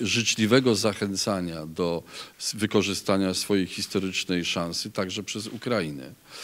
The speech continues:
Y, jestem przekonany, że efektem szczytu wileńskiego będzie potwierdzenie tego, że Unia trzyma te drzwi otwarte, będzie je także trzymała Polska konsekwentnie,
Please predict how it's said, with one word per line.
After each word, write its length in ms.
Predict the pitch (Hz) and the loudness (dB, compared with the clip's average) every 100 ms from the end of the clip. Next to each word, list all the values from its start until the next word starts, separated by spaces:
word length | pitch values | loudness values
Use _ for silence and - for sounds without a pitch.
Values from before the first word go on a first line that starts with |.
| - - - | -14 -10 0
Y, 800 | 90 98 101 104 104 101 101 98 - - | 4 8 8 10 8 8 6 4 -4 -4
jestem 500 | 101 101 123 - 110 | 0 4 4 4 0
przekonany, 800 | - 107 107 98 85 85 98 143 156 - - - | 2 0 2 4 4 2 2 0 -4 -16 -14 -4
że 220 | 95 110 | 6 6
efektem 460 | 104 120 - 110 | 6 2 2 0
szczytu 320 | 101 - - 104 | 0 -4 -4 -2
wileńskiego 600 | 101 95 90 - 113 107 | 2 2 0 -2 0 2
będzie 300 | 110 107 110 | 2 2 0
potwierdzenie 1080 | - 135 - - 120 110 113 104 78 64 - - - - - - | 2 0 2 2 2 4 4 4 2 -6 -12 -18 -20 -20 -20 0
tego, 380 | 98 87 123 | 2 4 2
że 180 | 120 113 | 2 0
Unia 520 | 113 107 107 117 123 123 - - _ | 2 2 4 2 0 -4 -16 -20 _
trzyma 540 | - - 170 123 85 82 | 4 8 10 8 6 -2
te 160 | - | -2
drzwi 360 | 85 90 104 127 | -2 0 0 0
otwarte, 800 | 87 - 104 92 90 - 147 170 - - - - | -2 2 6 6 4 2 2 0 -6 -20 -18 -4
będzie 340 | 104 101 98 | 4 4 4
je 120 | 110 104 | 2 2
także 380 | 104 98 107 | 0 -2 -2
trzymała 600 | 107 - 107 87 90 98 | 0 0 0 0 -2 -4
Polska 520 | 101 147 123 - - 76 | 4 8 8 6 -4 -6
konsekwentnie, 960 | 87 85 95 - 85 78 - 110 143 | -6 -6 -6 -6 -8 -8 -8 -8 -8